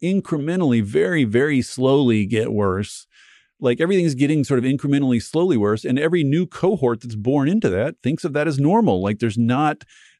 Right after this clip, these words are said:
the timescales are so screwed up here. There's not sort of a single cohort in power that feels a change at the, at the level of kind of human experience. So we just, like, are gonna get used to in each new increment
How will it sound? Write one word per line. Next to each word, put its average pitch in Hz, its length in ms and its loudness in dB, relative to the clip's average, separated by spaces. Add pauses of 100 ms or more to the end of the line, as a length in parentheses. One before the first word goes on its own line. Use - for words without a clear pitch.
the 123 100 0
timescales 120 720 0
are 107 120 4
so 135 220 -2
screwed 135 340 -2
up 147 140 -2
here. 107 100 0
There's 101 160 0
not 120 460 -2
sort 113 160 -4
of 107 120 -6 (360)
a - 60 -6
single 127 500 -2
cohort 120 500 0
in 110 160 -2
power 107 440 0 (240)
that 113 120 -2
feels 147 880 2 (220)
a 117 80 -4
change 110 600 -2 (200)
at - 160 -4
the, 104 120 -2 (160)
at 117 120 -10
the 110 60 -2
level 101 300 -2
of 98 100 -4
kind 104 120 -4
of 98 60 -6
human 110 240 -4
experience. 135 580 -2
So 127 180 0
we 123 140 2
just, 160 240 -2
like, 156 220 -2 (260)
are 123 120 0
gonna 143 220 0
get 131 240 -2
used 139 440 0
to 113 420 2 (920)
in 143 260 4
each 143 260 0
new 131 220 4
increment 120 480 4